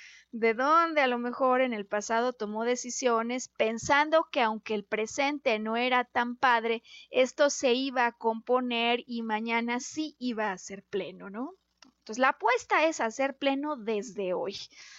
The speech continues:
Em, en La jaula de las locas se nos presenta la historia de una pareja de homosexuales quienes llevan una vida apacible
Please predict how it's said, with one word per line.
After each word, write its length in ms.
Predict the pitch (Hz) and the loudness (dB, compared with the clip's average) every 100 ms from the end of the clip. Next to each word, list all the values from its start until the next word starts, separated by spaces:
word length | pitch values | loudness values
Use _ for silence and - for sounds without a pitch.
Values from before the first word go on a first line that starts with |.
| - - - - _ | -20 -20 -20 -20 _
Em, 440 | 247 262 262 277 269 | -4 -2 -2 -4 -6
en 120 | 302 349 | -4 -2
La 140 | 359 | -2
jaula 540 | 370 523 494 508 440 | 2 4 6 4 4
de 180 | 285 254 | 2 2
las 260 | 247 247 262 | 2 0 0
locas 560 | 285 262 - 233 262 - - - | 0 0 0 -2 -2 -10 -20 -20
se 240 | - 285 262 | -4 0 0
nos 200 | 277 - | -2 -4
presenta 720 | 294 285 349 349 339 370 349 | -6 -4 -2 -4 2 4 4
la 140 | 285 | 2
historia 680 | 254 - 277 269 262 285 269 | 0 0 2 4 2 0 0
de 200 | 214 214 | 0 -2
una 340 | 233 262 262 | 0 -2 -2
pareja 680 | 254 254 240 208 - 269 359 | -2 0 0 0 -2 0 0
de 120 | 262 | -2
homosexuales 920 | 202 214 233 320 - 349 214 214 - - - - - _ | -8 -8 -8 -8 2 4 4 0 -6 -14 -20 -20 -20 _
quienes 800 | - 330 320 311 311 320 320 294 | 2 4 4 2 2 2 0 0
llevan 380 | 370 427 440 427 - | 2 4 4 2 -2
una 300 | 370 370 349 | -4 0 0
vida 420 | 339 294 220 208 | 2 2 2 0
apacible 640 | - 311 - 359 339 | -2 -2 0 0 2